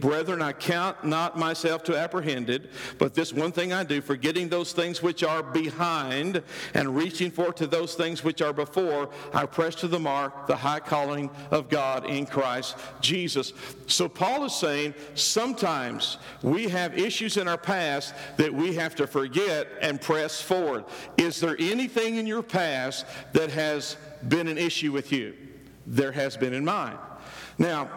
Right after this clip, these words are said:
we could say, "Now, Paul, you're an apostle. What in the world are you talking about? You don't have any past issues you're dealing with."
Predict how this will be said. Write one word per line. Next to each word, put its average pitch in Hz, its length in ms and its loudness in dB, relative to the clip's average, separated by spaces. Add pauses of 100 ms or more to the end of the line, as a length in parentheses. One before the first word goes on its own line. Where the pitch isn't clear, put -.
we 165 140 2
could 156 100 0
say, 151 220 2
"Now, 151 140 0
Paul, 190 300 2
you're 185 160 0
an 185 60 0
apostle. 170 640 0
What 277 220 2
in 208 100 -2
the 165 100 2
world 156 420 0 (240)
are - 80 4
you 190 120 -2
talking 185 320 0
about? 135 240 0 (160)
You 233 140 4
don't 262 140 0
have 180 180 0
any 147 140 0
past 143 360 0
issues 131 320 0
you're 123 100 0
dealing 123 280 0
with." 147 240 -2